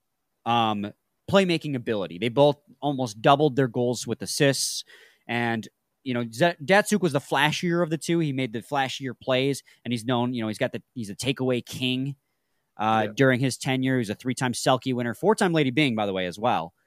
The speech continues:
Speaker 1: Uh, it's just both those guys were phenomenal defensive forwards as well. And their, their ability to see the ice is the reason why they were called the Euro Twins. And it's almost a shame that we didn't get more of an opportunity to see them together.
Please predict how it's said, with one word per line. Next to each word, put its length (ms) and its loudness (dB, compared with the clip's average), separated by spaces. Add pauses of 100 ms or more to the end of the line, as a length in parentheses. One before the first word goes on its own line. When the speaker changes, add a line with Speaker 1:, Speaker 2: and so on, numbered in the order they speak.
(680)
Speaker 1:
Uh, 240 -4
it's 280 -10
just 180 -6
both 200 2
those 200 4
guys 340 4
were 120 -4
phenomenal 640 -2 (260)
defensive 560 -2
forwards 480 -8
as 200 -4
well. 440 4
And 220 -4
their, 160 2
their 200 -4
ability 400 -2
to 80 -2
see 240 -4
the 160 -2
ice 280 -4
is 180 -6
the 80 -4
reason 220 -2
why 80 0
they 100 0
were 80 -2
called 220 -6
the 80 -2
Euro 340 0
Twins. 340 -10
And 100 -4
it's 100 -10
almost 260 -6
a 60 -6
shame 680 -2 (520)
that 260 2
we 220 0
didn't 240 2
get 200 2
more 640 8
of 120 4
an 80 -2
opportunity 680 -2
to 80 0
see 420 -4
them 240 -2
together. 640 0